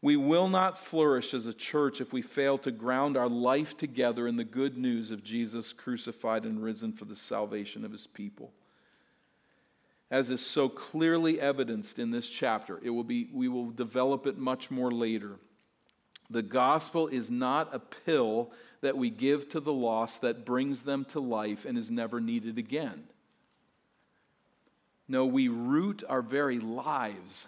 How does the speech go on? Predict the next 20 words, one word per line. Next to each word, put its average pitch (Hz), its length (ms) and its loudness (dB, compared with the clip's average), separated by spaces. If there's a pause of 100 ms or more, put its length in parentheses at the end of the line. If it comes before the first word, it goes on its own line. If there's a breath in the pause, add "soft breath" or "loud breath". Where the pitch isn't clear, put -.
(140)
in 117 160 -2
this 107 200 -6
truth. 104 360 -6 (140 loud breath)
We 127 220 2
stand 120 1000 -2 (100)
on 120 200 2
this 117 180 -4
truth, 120 400 -2 (180 loud breath)
and 127 300 -2
this 185 340 2
truth 170 460 0
of 143 80 0
salvation 143 640 2
in 127 140 2
Jesus 135 360 -2
continues 143 800 -2
to 135 100 -2
be 123 240 0
our 117 120 0
salvation. 107 720 -4